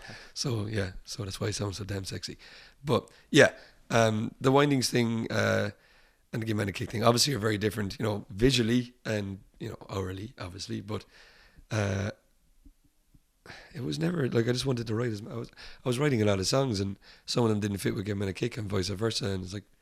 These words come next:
Speaker 2: "Well, I don't wanna get rid of them, so I better do something else." And that's how that happened, and that's how things have always happened with me and my music, you know.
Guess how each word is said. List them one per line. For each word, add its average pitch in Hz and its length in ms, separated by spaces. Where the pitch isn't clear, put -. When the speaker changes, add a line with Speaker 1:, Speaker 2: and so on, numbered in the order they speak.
Speaker 2:
"Well, 120 60
I - 20
don't 139 120
wanna 123 140
get 95 220
rid 113 160
of 104 60
them, 101 160
so 107 200
I 101 40
better 117 160
do 117 120
something 113 220
else." 110 240
And 123 100
that's 135 120
how 110 80
that 104 140
happened, 113 360
and 98 260
that's - 120
how 110 80
things 98 200
have 92 100
always 117 180
happened 101 220
with 98 80
me 98 100
and 92 100
my 92 60
music, 92 380
you 101 80
know. 98 160